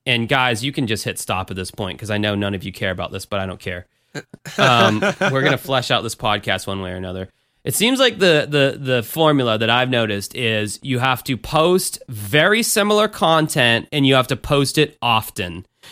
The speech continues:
Speaker 1: So if you're,
Speaker 2: Yes.
Speaker 1: if you get known as the mo-,
Speaker 2: You just spam.
Speaker 1: as the movie rant guy,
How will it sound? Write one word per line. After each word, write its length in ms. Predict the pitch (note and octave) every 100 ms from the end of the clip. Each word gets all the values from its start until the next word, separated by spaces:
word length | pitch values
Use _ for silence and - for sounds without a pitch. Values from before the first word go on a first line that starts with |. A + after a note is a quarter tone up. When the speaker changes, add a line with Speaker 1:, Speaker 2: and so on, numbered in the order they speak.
| -
Speaker 1:
So 280 | - D3+ C#3
if 180 | C3+ D#3
you're, 240 | E3+ A3+
Speaker 2:
Yes. 220 | B2+ C#3
Speaker 1:
if 40 | C#3
you 120 | G#3
get 240 | G3 A#3
known 640 | F#3 F3+ F3 F3 E3+ E3+ D#3 - -
as 280 | D#3+ C#3+
the 100 | C3
mo-, 300 | D3+ E3 G#3 -
Speaker 2:
You 60 |
just 340 | C#3+ B2 - -
spam. 220 | C3 C3
Speaker 1:
as 180 | A#2+ C#3
the 80 |
movie 440 | D#3+ F3+ A3 F#3+ D#3+
rant 360 | C#3 B2 -
guy, 500 | B2+ A2 G2+ G2+ G2+